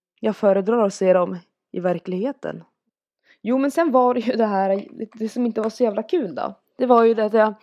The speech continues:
men jag träffade ju faktiskt en, eh, tjej där som jag kunde snacka lite med.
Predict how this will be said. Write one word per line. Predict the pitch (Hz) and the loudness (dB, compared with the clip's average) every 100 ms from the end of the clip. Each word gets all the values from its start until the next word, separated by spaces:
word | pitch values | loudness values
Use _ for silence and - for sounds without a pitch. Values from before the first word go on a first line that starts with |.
| _ - _ _ | _ -20 _ _
men | - 247 | -2 2
jag | 277 | 2
träffade | 320 - 415 370 | 2 0 -2 -2
ju | 220 | -6
faktiskt | 202 196 185 185 | -8 -12 -10 -4
en, | 190 175 | -2 0
eh, | 180 - | -2 -4
tjej | - 220 190 | -6 -6 -4
där | 185 | -6
som | 202 | -6
jag | 196 | -10
kunde | 196 185 | -12 -12
snacka | - 214 285 | -10 -2 0
lite | 330 - | 0 -2
med. | 165 117 | -6 -6